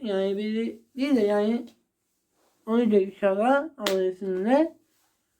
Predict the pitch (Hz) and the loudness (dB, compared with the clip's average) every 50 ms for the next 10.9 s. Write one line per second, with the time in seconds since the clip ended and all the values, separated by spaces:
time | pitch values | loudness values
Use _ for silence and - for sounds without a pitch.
0 | _ _ - - - 269 233 208 196 185 185 180 180 185 190 - _ _ _ _ | _ _ -6 -4 -2 -2 0 2 2 2 2 2 0 -6 -10 -14 _ _ _ _
1 | - 220 233 233 254 269 269 277 285 311 - _ _ _ _ _ 240 233 226 208 | -12 -8 -4 2 4 4 4 4 2 -2 -8 _ _ _ _ _ -4 -2 0 0
2 | 196 196 185 185 180 185 - _ _ _ _ _ - 190 196 196 196 220 233 233 | 0 0 -2 -4 -4 -6 -12 _ _ _ _ _ -4 -2 -2 -2 -2 -2 -2 2
3 | 240 269 269 269 269 - - _ _ _ _ - 254 233 226 208 190 190 202 190 | 4 4 4 4 0 -4 -12 _ _ _ _ -10 -8 -6 -4 -4 -4 -4 -6 -8
4 | - 220 214 - 208 196 190 175 202 220 226 226 233 247 233 - 202 180 175 170 | -12 -12 -10 -8 -6 -6 -6 -6 -6 -4 -4 -2 -2 -4 -4 -4 -4 -4 -4 -4
5 | 175 175 170 165 165 170 - - 190 214 220 214 - 226 220 - - - 226 240 | -4 -2 -2 -2 -2 -4 -8 -10 -8 -6 -6 -4 -4 -4 -4 -6 -6 -6 -6 -6
6 | 233 - - _ _ _ - 185 180 185 185 180 196 208 220 233 226 - 208 190 | -6 -8 -12 _ _ _ -4 -4 -2 -2 -2 0 2 2 2 2 0 -2 -4 -4
7 | - 180 165 165 170 170 - 240 262 269 262 262 254 247 247 254 269 269 269 - | -2 -2 -2 -2 -2 -4 -2 0 0 2 2 2 2 4 4 2 2 0 -2 -6
8 | - _ _ _ _ _ _ _ _ _ _ _ _ 330 311 302 277 - - 262 | -12 _ _ _ _ _ _ _ _ _ _ _ _ -4 -2 -2 -2 0 0 0
9 | 233 226 214 202 190 - _ _ _ _ _ - 254 254 247 240 214 202 202 196 | 0 2 0 -2 -4 -8 _ _ _ _ _ -6 -4 -4 -4 -4 -4 -4 -2 0
10 | 190 180 170 156 165 175 214 233 233 294 269 233 262 262 262 277 - | 0 0 0 -2 -4 -4 -6 -4 -2 0 4 6 8 8 6 4 0